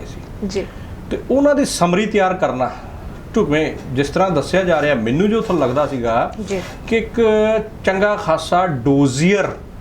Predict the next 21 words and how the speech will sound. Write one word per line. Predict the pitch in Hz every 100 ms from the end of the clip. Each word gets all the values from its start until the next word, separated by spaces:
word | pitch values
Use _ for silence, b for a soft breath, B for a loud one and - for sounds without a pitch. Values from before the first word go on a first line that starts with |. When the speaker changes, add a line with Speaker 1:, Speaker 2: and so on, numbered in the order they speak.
| -
Speaker 1:
ਤਿਆਰ | 156 156 156
ਕੀਤਾ | - 147 - 147
ਜਾਵੇਗਾ। | 131 120 127 131 107 - - - 208
Speaker 2:
ਜੀ। | 202 190 - - - -
Speaker 1:
ਪਰ | 185
ਜਿਸ | 147 156
ਤਰੀਕੇ | 180 175 180 175
ਦੇ | 175
ਨਾਲ | 175
ਸਿਰਫ | 165 196 143 - -
ਚਾਰ | - 160 165 175
ਸਫ਼ਿਆਂ | - 151 127 147 160 165
ਦਾ | 131 92 - - - - - - - - - - - - 160
ਇਹ | 160 156 170
ਰਿਪੋਰਟ | 139 135 151 175 233
ਪੇਸ਼ | 220 185 180
ਕੀਤੀ | 160 135 139
ਜਾਂਦੀ | 131 113 120
Speaker 2:
ਜੀ। | -
Speaker 1:
ਗਈ | 117 117
ਹੈ, | 95